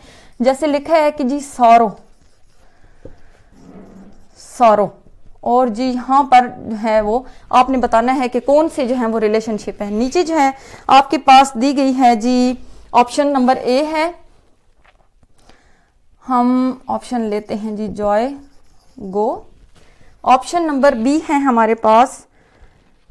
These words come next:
मिर्थ और लॉफ, मिर्थ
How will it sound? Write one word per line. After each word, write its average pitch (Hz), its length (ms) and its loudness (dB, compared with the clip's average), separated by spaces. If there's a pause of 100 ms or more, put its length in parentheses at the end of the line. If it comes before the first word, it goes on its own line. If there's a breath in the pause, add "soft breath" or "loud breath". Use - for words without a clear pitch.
(180)
मिर्थ 233 480 -4 (200)
और 220 160 -4
लॉफ, 208 560 0 (1700)
मिर्थ 226 420 -6